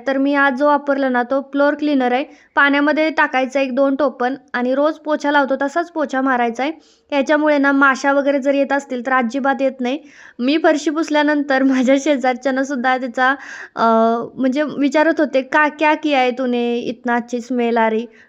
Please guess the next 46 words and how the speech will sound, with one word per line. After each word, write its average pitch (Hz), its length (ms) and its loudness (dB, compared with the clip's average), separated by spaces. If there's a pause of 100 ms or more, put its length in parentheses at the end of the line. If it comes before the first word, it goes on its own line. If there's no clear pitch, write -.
म्हटलं, 247 280 0
"कुछ 285 240 -4
नहीं, 302 140 4
बस 285 180 2
पोछा 233 340 2
लगाया 233 420 2
है." 254 220 -2 (140)
लगेच 254 360 -4
बाजूचे 269 420 0
विचारत 240 440 0
होते 269 340 -4 (280)
की 269 100 -4
"एवढा 240 220 2
कसं 247 280 -6
काय 240 100 -2
वास 233 280 0
येतोय?" 240 300 -2
तर 254 120 -2
मी 254 160 -2
थोडंसं 254 300 0
जास्तीचं 269 500 -2
लिक्विड 254 340 -2
वापरलं 254 420 2
होतं 240 180 0
कारण 233 260 0
डागच 240 360 0
इतके 320 240 -2
होते 311 380 0 (400)
म्हणून 254 220 0
सगळं 285 260 2
ओतलं. 285 440 0 (320)
त्याच्यानंतर 277 560 2
मग 285 200 2
उठले, 269 320 0
पार्सल 254 380 -2
पटपट 254 360 -6 (100)
पॅक 262 240 -2
करून 277 220 2
घेतली 269 280 -2
कारण 240 300 0
पाच 254 320 0
वाजता 277 320 -2
ते 254 180 -2
पिकअप 269 380 -4
करणारे 247 440 0
येतात. 240 280 0